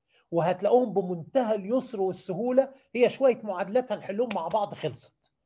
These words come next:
والطريقة الثانية اسمها common probabilities أو mutual probabilities، برضو سهلة جدًا وهتخلص على طول إن شاء الله. طيب، هنا أنا بقول لقينا سادل بوينت ولا ما فيش سادل بوينت؟ There is no saddle point.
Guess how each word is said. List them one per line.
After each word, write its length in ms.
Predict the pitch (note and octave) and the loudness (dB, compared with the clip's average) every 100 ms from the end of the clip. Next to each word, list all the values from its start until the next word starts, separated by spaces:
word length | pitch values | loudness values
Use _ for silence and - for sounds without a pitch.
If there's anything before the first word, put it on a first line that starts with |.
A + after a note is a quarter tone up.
| _ - | _ -4
والطريقة 440 | F3+ F3+ G3 B3 | -4 0 0 0
الثانية 520 | F3 - A#3+ G#3+ F3 - _ - | -2 0 0 0 -2 -4 _ -10
اسمها 520 | D#3 G3+ G#3 G3 F3+ A#3 | -8 -2 0 0 0 0
common 200 | G#3+ G#3 | 2 0
probabilities 760 | - D#3 F3 A3 A3 G#3+ F3 | -2 0 4 4 2 0 -4
أو 220 | E3 D3+ | -4 -4
mutual 440 | E3+ A3 A3 F3+ D#3 | -2 -4 0 -2 -2
probabilities، 920 | D#3+ C#3 D#3+ D#3 F#3+ B3 C4 C4+ A3 _ _ - | -6 -10 -6 -2 0 0 0 -2 -4 _ _ 2
برضو 280 | A3 G3+ | 2 2
سهلة 340 | F#3+ - F#3+ G3 | 0 0 2 -2
جدًا 340 | E3+ F3+ G#3 | -4 -2 0
وهتخلص 500 | F3+ D3+ - D#3+ A#2+ | 0 -2 -4 -4 -4
على 200 | B2+ C#3 | -2 -2
طول 180 | - D3+ | -2 -6
إن 80 | A2+ | -6
شاء 180 | - - | -10 -16
الله. 260 | - _ _ _ - | -18 _ _ _ -2
طيب، 120 | C#3+ - _ - - - | -2 -2 _ -20 -18 2
هنا 280 | A#3+ C4+ G#3 | 6 6 4
أنا 120 | F#3+ | 4
بقول 240 | F3+ F3 | 4 4
لقينا 280 | E3+ A3+ B3 | 4 2 2
سادل 300 | - B3 G#3+ | 2 2 2
بوينت 360 | E3 A#3+ A#3+ G3+ | 2 0 0 -2
ولا 140 | E3+ | -2
ما 100 | D#3 | -4
فيش 140 | G#3 - | -8 -6
سادل 260 | F#3+ D#3+ | -4 -4
بوينت؟ 380 | C3+ D3+ C#3+ C3+ _ _ C3+ | -4 -4 -4 -10 _ _ -2
There 240 | E3 D3 | 0 0
is 60 | C3+ | 0
no 180 | A3+ A3 | 0 4
saddle 220 | F3+ D3 - | 2 2 -4
point. 200 | A2+ G2 | -6 -6